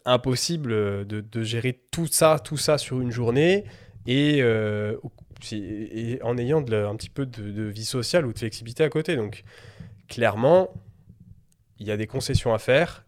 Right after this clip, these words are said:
et ça sera sur le total calorique, je vais descendre sous les trois mille et c'est sûr et certain. Maintenant, à combien je vais descendre déjà pour arriver jusqu'à dix pour cent, j'en sais rien. Je peux pas, je peux pas statuer là-dessus, mais évidemment,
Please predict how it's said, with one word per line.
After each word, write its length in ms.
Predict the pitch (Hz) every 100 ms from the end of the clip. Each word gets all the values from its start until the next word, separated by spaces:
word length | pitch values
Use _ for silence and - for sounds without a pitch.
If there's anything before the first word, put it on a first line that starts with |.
| -
et 100 | 117
ça 140 | 117
sera 400 | - 117 131 - - -
sur 220 | - 151
le 60 | -
total 280 | 131 120
calorique, 540 | 110 104 98 156 - -
je 120 | -
vais 200 | 98 135
descendre 340 | 117 87 151 147
sous 100 | 113
les 80 |
trois 160 | 113 147
mille 160 | 165 -
et 40 |
c'est 140 | -
sûr 220 | - - 135
et 40 |
certain. 260 | 123 - - - - - - - - 101
Maintenant, 480 | 101 139 185 226 - _ _ _ _ -
à 80 | 117
combien 280 | - 160 156
je 100 | 135
vais 40 |
descendre 240 | 120 139 123
déjà 200 | 120 117
pour 160 | 107
arriver 180 | 98 101
jusqu'à 220 | 95 107
dix 80 | 95
pour 160 | 107 -
cent, 100 | 165
j'en 80 |
sais 120 | 123 110
rien. 120 | -
Je 60 | -
peux 80 | -
pas, 200 | - -
je 100 | -
peux 60 | -
pas 80 | 98
statuer 340 | - 101 123
là-dessus, 280 | 113 - 104
mais 120 | 78
évidemment, 440 | 85 92 104 151